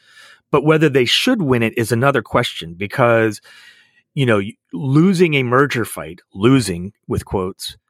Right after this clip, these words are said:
might be great. It might, you know, if, uh, if the price of a merger gets really bid up,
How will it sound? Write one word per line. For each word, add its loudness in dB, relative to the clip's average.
might -2
be -2
great. -4
It 0
might, 0
you -2
know, -4
if, -6
uh, 4
if -8
the -6
price -2
of 0
a 0
merger 2
gets -10
really 2
bid -2
up, -4